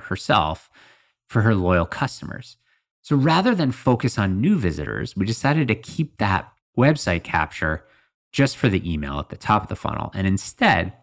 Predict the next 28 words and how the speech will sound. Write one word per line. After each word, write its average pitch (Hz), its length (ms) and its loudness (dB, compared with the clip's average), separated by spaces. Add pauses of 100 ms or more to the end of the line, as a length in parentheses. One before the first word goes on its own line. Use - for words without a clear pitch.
(140)
we 117 120 -2
set 160 180 -2
up 202 80 0
a 147 60 2
pop-up 110 560 -2
that's 90 160 -6
gonna 95 160 -4
be 87 100 -4
purely 139 400 0
focused 90 460 -2
on 82 120 -4
S 78 200 -10
M 85 100 -4
S 151 180 0
capture. - 520 -12 (440)
And 104 120 0
we 110 80 4
targeted 131 580 0
that 92 380 0
only 180 260 2
to 135 80 2
people 95 320 0
who 92 140 2
have - 180 -4
placed - 380 0
an 85 100 -4
order 131 320 2
before 80 560 -4